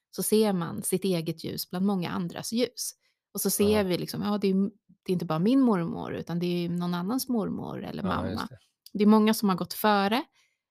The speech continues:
Speaker 1: eh, och det är många som fortfarande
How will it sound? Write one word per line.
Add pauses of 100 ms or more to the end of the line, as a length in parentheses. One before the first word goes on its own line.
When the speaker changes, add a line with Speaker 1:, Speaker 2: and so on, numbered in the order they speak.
(160)
Speaker 1:
eh, (280)
och (240)
det
är
många
som
fortfarande